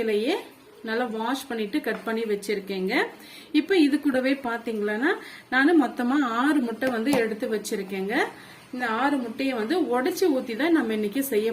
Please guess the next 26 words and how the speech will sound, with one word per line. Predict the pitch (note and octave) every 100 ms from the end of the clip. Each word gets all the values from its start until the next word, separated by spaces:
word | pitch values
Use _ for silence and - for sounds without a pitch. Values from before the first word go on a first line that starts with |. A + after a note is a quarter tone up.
| A3
போறோம். | G3+ D#4 D4+
எப்படி | G3 -
செய்யுதுன்ட்டு | G#3 F#3+ G3+ A3+ G#3+
நம்ம | G3 F#3+
பார்க்கலாம். | F#3+ F#3 G3+ B3+ A4 - - - - - - - - _ - - - - - - C#4+
இப்ப | E4 F4
பாத்தீங்களன்னா | A#3 A3 A3 G#3+ G#3+ C#4 D#4
நம்ம | A3+ G#3
செய்யறதுக்காக | A3 A3 A3 A3 A3 G3 G3 C#4+ A4 - - - - - - - - -
நான் | B3 B3
குக்கர் | A#3 C4+ A#3+
ஒண்ணு | A3 B3
எடுத்துக்கிட்டேன். | G#3+ F#3+ A3 G3 A3 E4+
அகலமான | G#3+ G#3+ G#3+ G3+ G#3 A#3+
குக்கர் | G3 G#3+ G#3 G3+
ஒண்ணு, | A#3 F#4+ B3+
அடிகனமான | G#3 G#3+ G#3 G3 F#3+ G#3+ G4 - - -
குக்கர் | A3+ G#3+ A3+ G#3+
ஒண்ணு | G#3+ B3 G#3
நான் | F#3
எடுத்துக்கிட்டேங்க. | F#3 G3 A3 G3 G3 G3 D4+ G#4 - - - - D4
இப்ப | F4 F4
பாத்தீங்களன்னா | E4+ E4 D#4 D4+ D4+ E4 A#3+
அரிசியோட | C#4 E4+ D#4+ D#4 C4+ C4 A3+
அளவுன்ட்டு | A3 A#3 B3+ B3 -
பாத்தீங்களன்னா | G3+ G3+ G#3 G3 G3